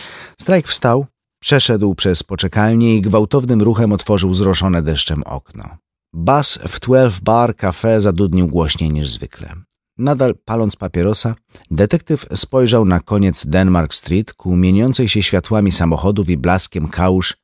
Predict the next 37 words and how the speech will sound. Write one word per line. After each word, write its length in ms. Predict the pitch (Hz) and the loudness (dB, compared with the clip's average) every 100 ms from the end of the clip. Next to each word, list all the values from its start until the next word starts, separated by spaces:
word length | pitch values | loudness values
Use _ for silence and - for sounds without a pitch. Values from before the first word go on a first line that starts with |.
| _ | _
Charing 540 | - 117 104 98 90 - | -2 2 4 4 0 -2
Cross 220 | 76 - | -2 -2
Road, 380 | 73 73 85 - | -2 -2 -4 -10
po 140 | 90 | -16
której 280 | - 85 80 | -6 -2 0
szli 300 | - 90 95 | -2 0 -2
spiesznym 540 | - - 90 98 90 | -2 -2 0 0 0
krokiem 480 | 85 85 78 87 76 - - | -2 -2 -2 -2 -4 -6 -8
lub 200 | 85 78 | -6 0
zataczali 640 | 95 90 92 98 95 82 | 0 0 0 0 0 0
się 140 | 85 | -4
piątkowi 600 | 76 85 73 92 85 - | -4 -8 -4 -2 -2 -2
imprezowicze 720 | 80 - 85 78 76 82 90 - | -4 -4 -2 -2 -2 -2 -4 -6
z 120 | 76 | -6
rozkołysanymi 840 | 95 113 - 107 101 98 104 104 95 | -2 -2 -2 -2 0 2 2 2 0
parasolkami, 760 | 90 82 85 78 82 85 101 - - - - | -2 -4 -4 -4 -2 -2 -4 -8 -16 -16 -4
a 140 | 87 | 0
ich 220 | 104 113 | 2 2
śmiech 420 | - - 165 170 - | 0 2 2 2 -2
zagłuszał 720 | 101 107 92 127 143 139 123 | 0 2 2 2 2 2 2
odgłosy 580 | 98 90 104 95 101 95 | 2 2 2 2 2 2
ruchu 440 | 107 110 107 - 95 | 2 2 2 0 -2
ulicznego. 720 | 92 82 - - 64 57 - _ - - - - | 0 0 0 -2 -4 -10 -16 _ -20 -20 -20 -14
Strike 420 | - 190 233 - | -4 -2 -2 -2
zastanawiał 720 | 143 147 147 120 101 78 73 | -2 0 2 2 2 2 -2
się, 160 | - 85 | -2 -4
kiedy 480 | - 180 185 160 87 | 0 0 2 2 0
znowu 600 | 90 110 143 117 78 78 | 2 4 4 4 0 -2
będzie 420 | 80 92 85 87 | 0 0 2 0
mógł 480 | 87 87 92 90 90 | 0 0 0 0 0
wyskoczyć 560 | 87 - 95 85 85 | -2 -2 -2 -2 -4
w 100 | - | -6
piątek 360 | - 82 76 73 | -6 -6 -4 -4
na 140 | 76 | -4
piwo 280 | - 73 71 | -6 -10 -8
z 80 | 69 | -8
przyjaciółmi. 720 | - 71 65 - 60 52 50 | -8 -8 -8 -10 -12 -12 -18